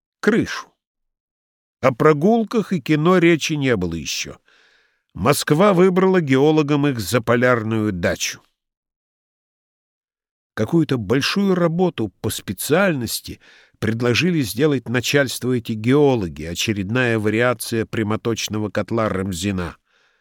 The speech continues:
Искру творческого огня можно выбивать обыкновенной палкой.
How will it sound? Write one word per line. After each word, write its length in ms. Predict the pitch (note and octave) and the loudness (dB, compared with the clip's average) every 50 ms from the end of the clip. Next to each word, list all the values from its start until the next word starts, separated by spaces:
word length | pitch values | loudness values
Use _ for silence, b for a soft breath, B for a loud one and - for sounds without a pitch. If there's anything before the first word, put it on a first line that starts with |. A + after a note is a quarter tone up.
| _ _ _ _ _ _ _ _ _ _ _ _ _ _ _ _ _ _ _ _ _ _ _ _ _ _ _ | _ _ _ _ _ _ _ _ _ _ _ _ _ _ _ _ _ _ _ _ _ _ _ _ _ _ _
Искру 500 | - F3+ A3+ G#3 - - - G3 F#3 D#3 | 4 4 4 4 2 -2 0 2 2 2
творческого 800 | - - C3+ E3 G#3 F#3+ - - - - - - D#3 D#3 E3 | 2 2 4 4 4 4 2 -2 -2 0 2 2 4 4 4
огня 360 | E3 C#3+ B2+ C3 D3+ F#3+ G3 F#3+ | 4 2 2 0 0 2 2 2
можно 380 | F3+ F#3 F3+ D3 C#3 E3 E3 | 2 2 2 2 2 2 2
выбивать 540 | C3+ C3 D#3+ D3 C#3+ E3 E3 G3+ G3 F3 - | 4 4 4 4 4 4 4 2 -2 2 2
обыкновенной 760 | E3 D#3 C#3 D#3 - - E3 E3 F3+ G3 F#3+ F3 F3 F3+ F3+ | 0 2 2 0 0 2 2 2 2 2 0 0 0 0 0
палкой. 720 | - - F#3+ F#3 E3 C#3 A2 - - - - _ _ _ | 2 2 4 4 4 2 0 -4 -10 -20 -20 _ _ _